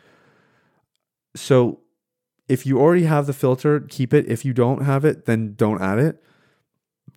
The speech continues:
And then just make your effort to get to the roots of the issues. That's, that's where real recovery is gonna happen.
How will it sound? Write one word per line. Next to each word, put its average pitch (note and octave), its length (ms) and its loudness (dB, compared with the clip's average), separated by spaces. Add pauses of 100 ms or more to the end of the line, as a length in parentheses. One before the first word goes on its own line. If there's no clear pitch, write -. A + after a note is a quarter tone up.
(360)
And A#2+ 160 -4
then B2+ 160 2
just B2+ 160 -4
make B2 240 -2
your - 160 0
effort B2 240 -4
to B2 80 -8
get A2 200 -2
to A#2+ 80 -6
the G#2+ 80 -2
roots G#2 200 -4
of G2 80 -4
the F#2+ 100 0
issues. - 460 -6
That's, A2+ 320 -2
that's A#2 260 -2
where G2+ 340 -2
real G#2+ 300 0
recovery G2 400 -4
is E2+ 80 -10
gonna F2+ 140 -8
happen. - 380 -12